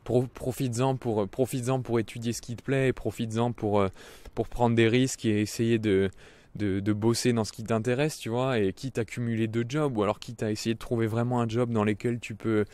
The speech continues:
tu peux trouver un, tu peux, tu peux vraiment avoir une variété, tu vois, de, de, de, de compétences et de requis, où tu peux vraiment t'accomplir dans la variété, ou alors trouver plusieurs jobs. Il y a beaucoup de gens qui font ça, tu sais, il y a Joe Rogan, là, le, le podcasteur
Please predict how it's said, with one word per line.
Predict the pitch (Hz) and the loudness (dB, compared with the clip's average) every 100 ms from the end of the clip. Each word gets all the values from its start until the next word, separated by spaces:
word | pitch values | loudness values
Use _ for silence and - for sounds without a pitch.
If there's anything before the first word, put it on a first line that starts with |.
| - - - | -16 -20 -16
tu | - 101 | -12 -2
peux | 113 107 | 2 2
trouver | 98 - 117 113 113 | 0 -2 0 4 4
un, | 101 90 92 - - - - | 4 2 0 -6 -12 -14 -12
tu | - | -10
peux, | 117 110 _ - | -6 -8 _ -12
tu | 110 | -6
peux | 120 117 | 0 0
vraiment | 107 117 127 | 4 2 4
avoir | 120 117 | 4 4
une | 113 | 2
variété, | 113 123 127 123 160 156 | 2 4 4 4 2 -2
tu | - | -2
vois, | 120 | -2
de, | 117 104 98 - - - - | 0 2 2 0 -18 -20 -10
de, | 104 101 95 90 - | -4 -2 0 -4 -6
de, | 104 107 95 | -8 -4 -4
de | 101 | -4
compétences | 104 113 107 117 135 131 127 | -4 -4 0 0 2 0 -2
et | 113 | 0
de | 107 | 2
requis, | 104 120 - 165 - - - - - | 4 2 2 -4 -4 -18 -20 -16 -8
où | 104 | -8
tu | - | -2
peux | 110 | 2
vraiment | 113 123 | 4 4
t'accomplir | 120 110 120 113 147 151 127 | 2 0 0 0 0 0 2
dans | 104 | 4
la | 101 | 4
variété, | 104 113 127 151 127 | 4 2 0 0 2
ou | 107 | 4
alors | 110 117 - - | 4 4 0 -12
trouver | - 113 113 | -2 0 0
plusieurs | - 120 123 113 | 0 2 2 2
jobs. | 143 120 | 0 0
Il | |
y | |
a | 101 | -2
beaucoup | 104 110 131 | -4 -4 -2
de | |
gens | 151 170 | -2 -2
qui | - | -4
font | 110 | -4
ça, | - 101 | 0 0
tu | - | -2
sais, | - 131 | -6 -2
il | |
y | 101 | 0
a | 92 | 0
Joe | 107 104 | 0 2
Rogan, | 107 131 131 | 2 0 -2
là, | 98 | 0
le, | 92 | 0
le | 90 90 92 | 0 0 0
podcasteur | 104 - 107 - 127 - | 0 0 -2 -2 -6 -6